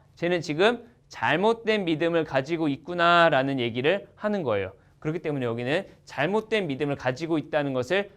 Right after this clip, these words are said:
알고 있고요. 그렇기 때문에 이러한 기반, 이러한 이해를 바탕으로 뭐 하는 거예요? 그 사람을 돕는다는 거죠. 답은 일 번이 되겠습니다. 자, 내용이 조금 어려웠나요? 해설이 좀 어렵게 써져 있나요?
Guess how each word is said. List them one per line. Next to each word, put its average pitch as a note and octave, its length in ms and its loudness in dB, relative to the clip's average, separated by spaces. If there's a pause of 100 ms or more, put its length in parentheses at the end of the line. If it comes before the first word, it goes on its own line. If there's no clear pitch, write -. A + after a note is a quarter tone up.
알고 C#3+ 480 2
있고요. D#3+ 560 2 (260)
그렇기 A#3+ 420 4
때문에 G3+ 480 2
이러한 F#3+ 720 4
기반, D3 520 2
이러한 F#3 460 2
이해를 G3 420 4
바탕으로 E3+ 500 2
뭐 C3+ 200 4
하는 D#3 180 4
거예요? C3 460 2 (100)
그 - 100 -14
사람을 C#3 460 0 (220)
돕는다는 C3+ 720 -2
거죠. G#2 260 -6 (240)
답은 G#2+ 420 -8 (200)
일 A2 240 -10
번이 F#2 320 -12
되겠습니다. A2+ 640 -16 (840)
자, - 80 -6
내용이 G#3+ 360 4
조금 G3+ 260 0
어려웠나요? F3 720 2 (440)
해설이 A#3 280 0
좀 F#3 160 -2
어렵게 F3+ 380 -2
써져 G3 260 -4
있나요? B2+ 380 -4